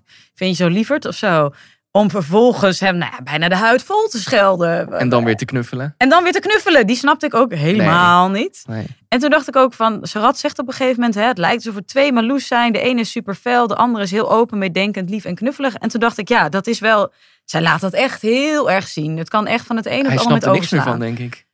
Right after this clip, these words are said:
Speaker 1: Nee, maar hoe hij van nul tot honderd verliefd kan worden, gaat zij van nul tot honderd van kalm naar compleet
Speaker 2: Ja.
Speaker 1: flippend.
Speaker 2: Dat is een goede vergelijking. Zijn allebei mensen die veel te snel van één punt naar een
Speaker 1: Ja,
Speaker 2: ander punt gaan.
Speaker 1: echt.
Speaker 2: Maar op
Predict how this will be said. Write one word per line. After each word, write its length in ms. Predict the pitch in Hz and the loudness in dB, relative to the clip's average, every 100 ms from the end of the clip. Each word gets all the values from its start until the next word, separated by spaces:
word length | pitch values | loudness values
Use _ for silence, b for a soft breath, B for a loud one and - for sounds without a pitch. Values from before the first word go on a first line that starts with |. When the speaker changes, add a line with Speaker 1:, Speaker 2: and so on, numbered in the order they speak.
| _ | _
Speaker 1:
Nee, 440 | 247 226 170 170 - | 2 2 2 -2 -2
maar 140 | 214 | 2
hoe 140 | 233 233 | 4 6
hij 220 | 254 302 | 4 2
van 200 | 254 233 | 0 0
nul 180 | 240 240 | 0 -2
tot 180 | 220 | -6
honderd 440 | 190 226 208 190 - | -6 -4 -2 -4 -4
verliefd 280 | 202 254 - | -8 -8 -4
kan 160 | 254 | -4
worden, 280 | 226 226 214 | -2 -2 -4
gaat 160 | 208 196 | -4 -2
zij 180 | 226 233 | -2 0
van 120 | 214 | -4
nul 120 | 214 | -6
tot 140 | 208 | -8
honderd 360 | 190 202 190 180 | -8 -6 -6 -6
van 160 | 180 175 | -6 -4
kalm 320 | 190 175 170 | -4 -2 -2
naar 460 | 160 156 160 170 _ _ - | -4 -4 -6 -8 _ _ -14
compleet 400 | 185 190 175 165 | -10 -4 -4 0
Speaker 2:
Ja. 160 | 147 | -2
Speaker 1:
flippend. 520 | 117 214 277 349 - _ _ | -2 -4 -4 -8 -16 _ _
Speaker 2:
Dat 120 | - | -12
is 60 | 131 | -10
een 60 | - | -6
goede 160 | 139 | -6
vergelijking. 340 | 120 131 127 113 | -6 -4 -4 -4
Zijn 100 | 123 | -4
allebei 260 | 127 131 | 0 0
mensen 340 | 123 127 127 127 | 0 -2 -6 -6
die 320 | 123 123 120 _ _ | -4 -4 -6 _ _
veel 320 | - 143 165 | -2 0 0
te 120 | 151 | -2
snel 300 | - 135 123 | -4 -2 -2
van 180 | 123 123 | -2 -4
één 200 | 117 127 | -4 -2
punt 160 | 123 | -4
naar 140 | 120 113 | -4 -6
een 40 | |
Speaker 1:
Ja, 40 | 113 | 0
Speaker 2:
ander 160 | 208 175 | 2 2
punt 180 | 143 139 | -2 -6
gaan. 360 | 143 156 247 - | -6 -6 -8 -6
Speaker 1:
echt. 460 | 175 - - - _ _ - | -6 -6 -18 -20 _ _ -8
Speaker 2:
Maar 140 | 120 | -6
op 180 | 131 | -6